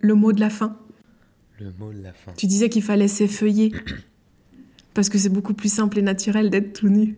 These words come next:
Speaker 2: Ouais.
Speaker 1: Ça, c'est un petit peu les commentaires qu'on fait en coulisses, en fait.
Speaker 2: Oui, ok. <laughs>
Speaker 1: Bah, soyons tous tout nus.
Speaker 2: Ouais, je pense qu'il faut se foutre la paix,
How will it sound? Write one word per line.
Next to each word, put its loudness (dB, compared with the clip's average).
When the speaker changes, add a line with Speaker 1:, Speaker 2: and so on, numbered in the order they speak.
Speaker 2:
Ouais. -6
Speaker 1:
Ça, 0
c'est -2
un 2
petit -2
peu -2
les 2
commentaires -4
qu'on -4
fait -4
en -4
coulisses, -6
en -6
fait. -14
Speaker 2:
Oui, -10
ok. -8
<laughs> -14
Speaker 1:
Bah, 0
soyons 0
tous -2
tout 0
nus. 0
Speaker 2:
Ouais, 0
je -14
pense -10
qu'il -14
faut -20
se -16
foutre -18
la -10
paix, -14